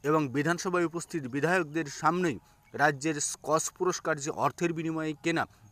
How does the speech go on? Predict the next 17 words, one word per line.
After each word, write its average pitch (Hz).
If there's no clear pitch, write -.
সেই 151
বিষয়টি 160
উল্লেখ 156
করতেই 151
তার 143
বিরুদ্ধে 147
স্বাধিকার 160
ভঙ্গের 147
নোটিশ 143
জারি 147
করে 139
অর্থমন্ত্রী 139
চন্দ্রিমা 139
ভট্টাচার্য। 131
খবরটি 175
প্রকাশ 175
করেছে 175